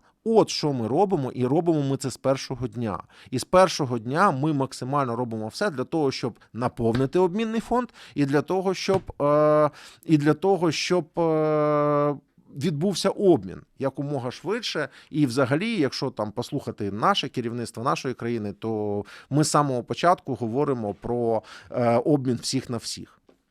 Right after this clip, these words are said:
І от в чому полягає моя, е, робота. Це інформаційна робота. Якщо я і дотичний якимось чином до повернення наших,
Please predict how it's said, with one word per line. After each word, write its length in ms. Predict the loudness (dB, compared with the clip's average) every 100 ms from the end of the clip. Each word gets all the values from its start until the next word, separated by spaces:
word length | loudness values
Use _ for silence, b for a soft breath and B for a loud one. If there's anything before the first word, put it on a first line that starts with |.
| _ _ _ _ -20 -14 -4
І 80 | 2
от 300 | 6 4 4
в 40 |
чому 300 | 2 4 4
полягає 500 | 0 0 2 2 2
моя, 440 | 2 2 4 4 2
е, 160 | -10 -12 -8 -6 -4
робота. 440 | -4 -4 -6 -6 -10
Це 140 | -2 0
інформаційна 800 | 0 0 0 -2 -2 -2 2 2
робота. 500 | 0 -4 -8 -10 -18 -20 B B B 0
Якщо 520 | 4 4 2 0 -2
я 380 | 0 4 4 2 -2
і 340 | -4 -4 -6
дотичний 880 | 0 4 4 2 -2 -2 0 0 2
якимось 460 | 0 0 -2 -2 -2
чином 520 | -4 -4 -2 -2 0
до 120 | 0
повернення 640 | 2 2 4 4 2 -6 -4
наших, 440 | -4 -6 -10 -18